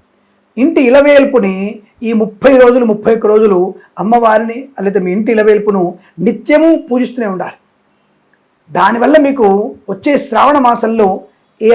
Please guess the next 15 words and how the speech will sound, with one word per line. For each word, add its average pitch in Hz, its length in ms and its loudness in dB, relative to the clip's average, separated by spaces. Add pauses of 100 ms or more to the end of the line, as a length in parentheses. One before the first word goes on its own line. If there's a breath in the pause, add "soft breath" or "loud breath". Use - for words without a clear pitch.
అమ్మవారితో 254 500 2
నువ్వు 226 180 -2 (760)
ఇలవేల్పును 233 520 0
పూజించావో 202 460 -2 (440 loud breath)
ఆ 175 40 0 (120)
ఇలవేల్పు 285 460 2 (100)
యొక్క - 220 0 (1160)
అనుగ్రహంతో 226 640 2 (440 soft breath)
శ్రావణ 277 380 2
మాసంలో 247 380 0
నీకు 214 180 -2
అనేకమైనటువంటి 254 720 0
శుభయోగాలు 208 480 0
కలగబోతాయి, 175 440 -10 (760)
కలుగుతాయి. 214 680 2